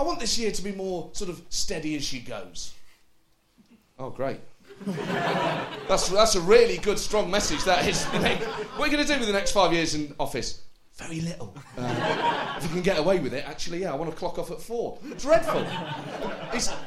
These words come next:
to be fair to him, I really need to open this bottle of water. <laughs> That sounds like a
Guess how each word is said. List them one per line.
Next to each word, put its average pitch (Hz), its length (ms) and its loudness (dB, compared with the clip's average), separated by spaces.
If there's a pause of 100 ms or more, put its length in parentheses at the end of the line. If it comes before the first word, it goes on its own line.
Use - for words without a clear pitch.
(240)
to - 80 -2
be 294 80 -2
fair 311 260 6
to - 180 0
him, 123 200 -6
I 147 40 -6
really 156 200 -6
need 139 140 -8
to 139 100 -4
open 127 160 -6
this 120 100 -8
bottle 139 220 -6
of 143 60 -8
water. - 360 2
<laughs> - 0 -
That - 300 2
sounds 180 340 0
like 165 280 -4
a 143 120 -10